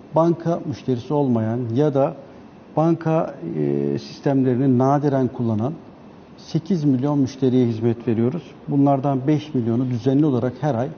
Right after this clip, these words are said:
ofislerimize gelip hizmet alan müşterilerimiz. Tabii dijitalleşme konusu Türkiye'de biraz, e, farklı algılanıyor olabilir.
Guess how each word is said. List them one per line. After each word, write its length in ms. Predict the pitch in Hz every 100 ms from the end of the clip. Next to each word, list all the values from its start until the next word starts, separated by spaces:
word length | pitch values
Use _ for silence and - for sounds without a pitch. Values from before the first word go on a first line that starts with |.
| -
ofislerimize 640 | 165 139 - 135 127 117 120
gelip 300 | 120 120 - -
hizmet 360 | 151 147 147 135
alan 220 | 120 131
müşterilerimiz. 800 | 139 107 - 110 107 101 - - - - - - - - - - - - - -
Tabii 200 | - 202
dijitalleşme 680 | 170 160 - 190 196 196 202
konusu 380 | 196 190 165 196
Türkiye'de 520 | - 175 180 175 170
biraz, 220 | 165 170 - - 156
e, 240 | 131 131 139 147 147 110 127 -
farklı 460 | 143 - 147 151 196 -
algılanıyor 680 | 151 135 127 131 135 131 135
olabilir. 420 | 135 131 123 117